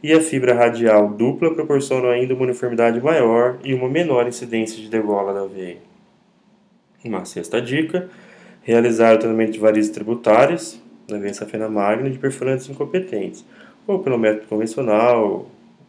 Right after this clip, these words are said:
ou por laser, como neste caso dessa figura, ou até por espuma,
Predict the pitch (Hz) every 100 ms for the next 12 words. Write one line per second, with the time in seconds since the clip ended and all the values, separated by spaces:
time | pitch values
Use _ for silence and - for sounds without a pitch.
0 | _ 104 110 107 98 95 92 98 107 139
1 | 151 151 165 160 98 95 95 92 - -
2 | 101 98 92 - 95 - 92 92 95 -
3 | - _ _ _ - - _ _ 135 139
4 | 139 139 107 110 110 104 - 95 92 87